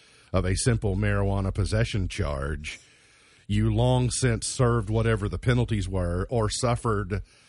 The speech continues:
the, the, the black eye, you know, public. You say, "Oh, you were guilty of this. Here's your punishment." You,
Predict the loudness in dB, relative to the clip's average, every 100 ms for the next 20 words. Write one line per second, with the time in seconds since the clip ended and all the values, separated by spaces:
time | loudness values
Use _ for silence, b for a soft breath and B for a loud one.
0 | b b b -2 2 4 2 0 -2 -4
1 | -10 -2 0 2 -2 -6 -8 -2 0 2
2 | 0 0 0 0 0 -2 -2 -2 -2 0
3 | 0 0 -2 -2 -2 2 4 4 2 0
4 | 0 0 -2 -2 -2 0 2 2 0 2
5 | 0 0 -6 -10 B B 2 2 2 0
6 | 0 0 -4 -4 -2